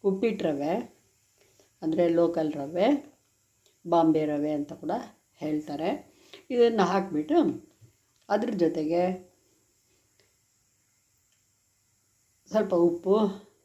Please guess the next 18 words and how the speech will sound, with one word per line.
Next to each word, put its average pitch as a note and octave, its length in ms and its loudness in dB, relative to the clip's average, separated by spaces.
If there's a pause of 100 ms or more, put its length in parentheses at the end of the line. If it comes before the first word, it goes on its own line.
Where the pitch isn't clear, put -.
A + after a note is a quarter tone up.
(140)
ಸೋಡಾ G3 580 -2
ಹಾಕ್ಕೊಂಡು D4 840 -2 (300)
ಒಂದು G3 220 0
ಹತ್ತು F#3+ 220 0
ನಿಮಿಷ F3+ 300 2
ಮುಚ್ಚಿಡೋಣ. D#3+ 560 0 (640)
ಇವಾಗ G#3+ 200 -2
ನೋಡಿ, F#3 300 2 (360)
ಇಡ್ಲಿ F#3+ 360 0
ಪಾತ್ರೆ F3 280 -2
ರೆಡಿ D#3+ 260 -2
ಮಾಡಿದ್ದೀನಿ. D#3 680 -2 (600)
ಇದು A#3 180 -6
ಒಂದು F#3+ 260 4
ಪ್ಲೇಟ್ F#3+ 320 2
ಆಗುತ್ತೆ. E3 720 -6 (280)
ಮಾಡಿದ D#3 380 -2
ಮೇಲೆ E3 400 -2